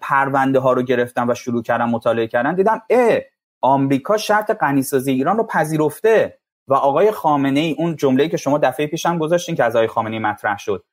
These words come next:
که چی؟ که ما با آمریکایی‌ها توافق کردیم که در عرض شش ماه بتونیم به یک توافق جامعی برسیم، چون اونا پیش زمینه و خط قرمز ما رو پذیرفته بودن.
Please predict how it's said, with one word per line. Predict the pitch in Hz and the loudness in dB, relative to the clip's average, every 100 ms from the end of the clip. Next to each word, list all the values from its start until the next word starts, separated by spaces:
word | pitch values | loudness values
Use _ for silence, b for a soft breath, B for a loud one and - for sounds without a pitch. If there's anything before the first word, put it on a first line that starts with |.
| _ _ | _ _
که | 147 | -4
چی؟ | - 180 208 | -2 0 -2
که | 202 160 | 0 -2
ما | 156 185 | 2 2
با | 156 | 2
آمریکایی‌ها | 143 139 139 156 147 185 | 2 2 0 0 2 0
توافق | - 143 139 131 202 - | 0 2 2 2 0 0
کردیم | 139 120 117 | -2 -2 -4
که | 123 | -2
در | 127 127 - | 0 0 2
عرض | 180 151 | 0 0
شش | 127 - 214 220 190 | -4 -4 -6 -6 -2
ماه | 190 185 | 0 2
بتونیم | 180 180 190 185 | 0 -2 -2 0
به | 147 | 0
یک | 170 | 0
توافق | - 139 127 147 | 2 2 2 0
جامعی | 127 131 123 147 202 | 0 0 0 2 2
برسیم، | 208 196 - 185 180 _ _ | 2 2 -2 -6 -8 _ _
چون | - 233 220 | -2 0 0
اونا | 165 175 220 | 0 2 2
پیش | 202 175 160 | 0 -2 -2
زمینه | - 143 143 139 | 0 0 2 0
و | |
خط | 135 135 - | 0 -2 -2
قرمز | 131 127 123 127 | 0 2 0 0
ما | 135 160 | 2 4
رو | 170 175 175 | 4 2 0
پذیرفته | 117 117 123 123 | -2 0 -2 -2
بودن. | 107 95 | -4 -6